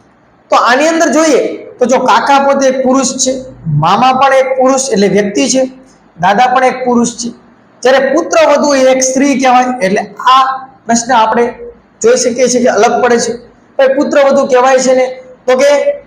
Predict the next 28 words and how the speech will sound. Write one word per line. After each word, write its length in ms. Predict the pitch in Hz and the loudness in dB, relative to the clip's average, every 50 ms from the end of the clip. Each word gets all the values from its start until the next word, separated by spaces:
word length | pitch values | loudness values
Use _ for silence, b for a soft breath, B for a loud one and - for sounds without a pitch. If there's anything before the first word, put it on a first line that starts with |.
| - - - - | -20 -20 -8 -6
પુત્રવધુ 460 | 262 277 285 311 294 294 277 285 285 | -4 -2 0 0 2 2 2 2 2
એને 220 | 262 240 247 262 285 254 | 2 2 2 0 0 0
કહેવાય 260 | 226 277 269 269 269 262 | 0 0 2 2 2 2
કે 120 | 269 262 247 240 254 - - - - - | 0 0 -2 -4 -4 -8 -12 -14 -6 -2
જે 100 | 214 240 | -2 -2
પોતાનો 400 | 240 247 247 254 247 262 247 233 240 - | 0 0 -2 0 0 0 0 0 0 -2
પુત્ર 260 | 285 302 - - - 571 | -4 -4 -4 -2 0 2
હોય 260 | 554 523 508 494 480 - 508 494 508 - - | 2 4 4 2 2 0 -2 -4 -6 -6 -4
એના 180 | 208 240 262 247 | -2 -2 -2 0
જે 120 | 226 247 | 0 -2
ધર્મપત્ની 760 | 247 247 202 208 240 254 254 247 240 240 240 240 269 269 262 | 0 0 0 0 0 0 0 0 -2 -2 -2 -4 -2 0 0
હોય 220 | 254 247 254 240 | 2 2 2 2
એને 140 | 233 226 226 | 2 2 0
આપણે 200 | 220 214 220 220 | 0 0 0 -2
પુત્રવધુ 580 | 220 220 240 233 - 269 240 226 233 - 240 233 | -4 -4 -6 -4 -2 0 0 0 0 0 0 0
કહીએ. 340 | 240 233 226 226 233 233 - - - _ _ _ _ _ - | 0 0 0 0 -2 -4 -8 -12 -20 _ _ _ _ _ -4
તો 80 | 240 | -4
સ્વાભાવિક 440 | 233 - 220 196 170 202 240 254 247 | -2 0 0 0 2 2 0 2 0
રીતે 400 | 247 240 240 240 240 226 - - - - - - | 0 -2 -2 -2 -2 -4 -4 -6 -12 -20 -6 -2
આ 120 | 190 226 254 233 | 0 0 0 0
પ્રશ્ન 300 | 226 233 226 - 240 226 | -2 -2 -2 -2 -4 -2
છે 120 | 202 214 | -2 0
અલગ 380 | 208 185 185 208 233 214 - - | 0 2 2 2 0 0 0 -2
પડે 200 | 233 233 226 220 | 0 0 0 0
છે. 100 | - - - - - _ _ _ _ _ _ _ _ - _ _ _ _ _ _ - _ _ - - - - - - _ _ - - - - _ _ _ - - - - _ _ _ _ _ _ _ _ _ _ _ _ | -2 -6 -10 -14 -20 _ _ _ _ _ _ _ _ -20 _ _ _ _ _ _ -20 _ _ -20 -20 -20 -20 -20 -20 _ _ -20 -20 -20 -20 _ _ _ -20 -20 -20 -20 _ _ _ _ _ _ _ _ _ _ _ _
ત્યારબાદ 280 | - 262 277 294 277 269 | 0 2 2 4 4 4
આગળ 260 | 269 262 277 277 269 | 2 4 2 2 2
જોઈએ 240 | 262 262 262 269 | 2 2 2 2